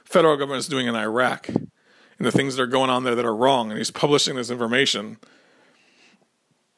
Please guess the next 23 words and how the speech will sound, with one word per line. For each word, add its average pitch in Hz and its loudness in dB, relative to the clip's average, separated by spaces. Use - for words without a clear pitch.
that 127 4
he 120 4
gets, 113 -2
and 143 0
he 175 4
looks 185 2
into 110 -2
it, 127 -4
makes 135 0
sure - -2
it's - -4
truth, - -6
makes 143 0
sure 139 0
it's 123 -6
real, 120 2
makes 127 -2
sure 147 0
it's 127 -2
not 123 -4
just 135 -2
fabricated 131 0
stuff. - -2